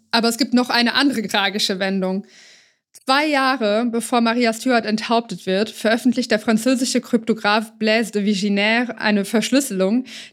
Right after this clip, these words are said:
die dreihundert Jahre lang als unknackbar gilt.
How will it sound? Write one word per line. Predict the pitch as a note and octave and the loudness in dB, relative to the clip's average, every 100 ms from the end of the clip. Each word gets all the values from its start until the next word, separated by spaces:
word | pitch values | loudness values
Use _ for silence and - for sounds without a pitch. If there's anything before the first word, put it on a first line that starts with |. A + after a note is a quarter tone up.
| - | 0
die | A3 | 0
dreihundert | A3 A3 B3+ D4 C#4+ B3+ B3 | 2 0 2 2 0 0 0
Jahre | G3 F#3 G#3+ | 0 0 0
lang | F#3+ F#3+ | 0 0
als | F3 | -4
unknackbar | - A#3+ A#3 - F#3 - - F3 | -2 0 0 0 -2 -2 -6 -6
gilt. | F3+ - G3 - | -4 -6 -8 -14